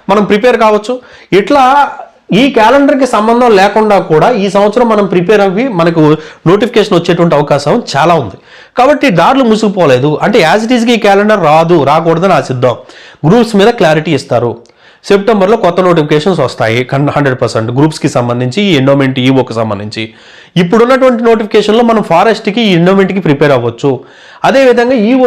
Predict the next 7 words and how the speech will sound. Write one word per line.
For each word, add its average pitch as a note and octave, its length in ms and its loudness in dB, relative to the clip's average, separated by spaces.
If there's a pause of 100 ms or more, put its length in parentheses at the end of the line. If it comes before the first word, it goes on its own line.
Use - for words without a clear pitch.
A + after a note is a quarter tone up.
నోటిఫికేషన్స్ A3 560 0
అనేటువంటి G3 520 0
ఏపీపీఎస్సీకి F#3+ 600 -2
సంబంధం D#3 500 0
లేకుండా C#3 260 -2
వస్తాయి. A2 600 -4 (500)
So C#4 60 2